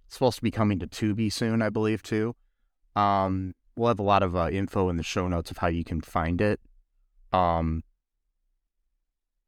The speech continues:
but, um, basically, it, it was a, it was a really good movie that she, she wrote, directed, starred in.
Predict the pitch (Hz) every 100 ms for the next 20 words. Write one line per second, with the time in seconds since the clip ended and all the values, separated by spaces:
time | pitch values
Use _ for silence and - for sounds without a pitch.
0 | - - - - 104 92 - 95 92 85
1 | 82 - _ _ _ _ _ _ - 127
2 | - 135 123 110 123 131 147 131 - 139
3 | 104 95 123 160 135 131 123 101 98 98
4 | 107 90 - 98 - 95 90 107 135 -
5 | 104 101 - 104 87 - 95 90 82 80
6 | 80